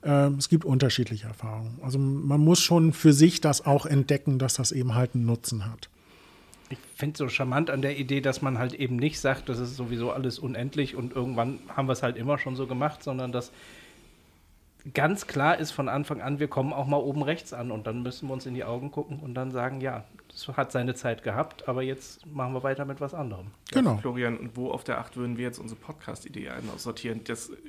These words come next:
Speaker 3: frage ich mich die ganze Zeit.
Speaker 2: Du musst nicht immer Salz in Wunden. Nein, Quatsch.
Speaker 3: Nee, die
Speaker 2: Wir
Speaker 3: Frage
Speaker 2: sind
Speaker 3: stellen wir einfach den Zuhörern.
Speaker 2: Ja, genau.
Speaker 3: Also schreibt uns
Speaker 2: Das
Speaker 3: doch mal,
Speaker 2: darf ja
Speaker 3: wo
Speaker 2: jeder.
Speaker 3: auf der Acht, äh, findet ihr unseren, äh, Podcast? Ist das noch ein, äh,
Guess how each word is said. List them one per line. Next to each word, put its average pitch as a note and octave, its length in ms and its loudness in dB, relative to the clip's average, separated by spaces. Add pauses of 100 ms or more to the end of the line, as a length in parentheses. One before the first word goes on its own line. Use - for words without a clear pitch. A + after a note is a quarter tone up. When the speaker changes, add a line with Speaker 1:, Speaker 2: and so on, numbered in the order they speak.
(140)
Speaker 3:
frage A#2+ 280 -6
ich - 80 -14
mich A2+ 120 -8
die A2+ 100 -8
ganze A2 260 -6
Zeit. G#2+ 240 -4 (1120)
Speaker 2:
Du - 80 -10
musst C#3+ 260 -6
nicht F3 140 -6
immer D#3 220 -2
Salz B2+ 240 -2
in B2 200 -6
Wunden. A#2 380 -4
Nein, B2+ 260 6
Quatsch. G#2+ 280 -4 (100)
Speaker 3:
Nee, C#3+ 80 2
die C#3+ 80 -2
Speaker 2:
Wir D3 60 0
Speaker 3:
Frage D3 180 6
Speaker 2:
sind E3 140 4
Speaker 3:
stellen F3+ 200 -2
wir E3 60 -2
einfach - 160 -6
den D#3+ 140 -8
Zuhörern. G3 520 -6
Speaker 2:
Ja, A3+ 140 2
genau. G#3 200 2
Speaker 3:
Also G2 100 2
schreibt D#3+ 200 0
uns F#3+ 100 -6
Speaker 2:
Das F3+ 100 -2
Speaker 3:
doch F3 80 -2
mal, F3+ 80 4
Speaker 2:
darf E3 80 -2
ja D3+ 80 -2
Speaker 3:
wo D#3+ 80 0
Speaker 2:
jeder. D3 80 0
Speaker 3:
auf D3+ 80 0
der D3+ 180 4
Acht, - 240 -4
äh, - 200 -6
findet C#3+ 280 -2
ihr D3 220 2
unseren, C3 420 0
äh, A#2+ 100 -4
Podcast? F3 540 -10
Ist - 140 -12
das C3+ 140 -8
noch C#3+ 260 -6 (160)
ein, B2+ 400 -4
äh, - 240 -6